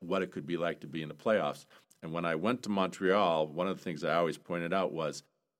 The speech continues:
had the Expos been able to go and show the people in Quebec, in Montreal, how exciting this could all be, I f-, I felt they probably would have had a new stadium, which would have been the, uh, the springboard to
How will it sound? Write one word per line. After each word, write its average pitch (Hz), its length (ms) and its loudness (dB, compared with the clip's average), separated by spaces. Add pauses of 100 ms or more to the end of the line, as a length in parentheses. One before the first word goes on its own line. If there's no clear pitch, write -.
(100)
had 110 320 4
the 87 140 2
Expos 82 580 0
been 76 260 -6
able 101 240 0
to 80 100 -6
go 85 520 0
and 78 160 -10
show 104 420 4
the 82 120 -2
people 80 440 -4
in 73 160 -8 (100)
Quebec, 78 460 -4
in 67 100 -10
Montreal, 73 720 -4 (460)
how 101 220 6
exciting 92 460 2
this 87 200 -2
could 90 120 -4
all 78 140 2
be, 78 320 -2 (320)
I 80 120 0
f-, - 280 -8
I - 160 2
felt - 320 0
they 80 160 -2
probably 87 580 0
would 69 160 -4
have - 120 -16
had 73 240 -4
a 71 40 -6
new 71 140 -6
stadium, 71 480 -4
which 69 220 -10
would 73 80 -4
have 69 100 -8
been 76 220 -4
the, 67 360 -8
uh, 65 120 -8 (240)
the 73 80 -10
springboard 71 600 -8
to 69 260 -6